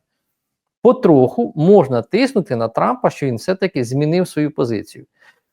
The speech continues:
Запитання. От скажи, будь ласка, чи вбачаєш ти це за можливим сьогодні?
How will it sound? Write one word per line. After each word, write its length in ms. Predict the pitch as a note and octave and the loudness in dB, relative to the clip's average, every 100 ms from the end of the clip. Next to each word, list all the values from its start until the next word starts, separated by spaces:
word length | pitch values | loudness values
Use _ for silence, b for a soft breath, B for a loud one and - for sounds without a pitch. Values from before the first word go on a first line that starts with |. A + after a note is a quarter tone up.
| _ _ _ _ | _ _ _ _
Запитання. 560 | - B3+ B3+ A2+ E2+ A#2 _ _ - | -2 -2 -2 -4 -6 -16 _ _ 0
От 260 | G3 F#3+ - - | 2 2 -8 -18
скажи, 280 | - F#3+ A3 | -4 0 2
будь 120 | F3+ | 2
ласка, 300 | C3 - - _ _ - | 0 -2 -10 _ _ -2
чи 160 | A3 | 0
вбачаєш 560 | F3+ C#3 F3 A#3 A#3 - | 2 2 2 4 4 2
ти 180 | - D3+ | 0 -2
це 340 | - F3 C3+ | 0 2 2
за 160 | A#2+ E3 | 2 2
можливим 560 | D#3+ B2+ A#2+ G#2 G#2+ | 0 2 0 0 -4
сьогодні? 760 | G#2 D3+ G#2+ G#2 F#2+ A#2 D3+ | -4 -4 -2 -4 -6 -8 -10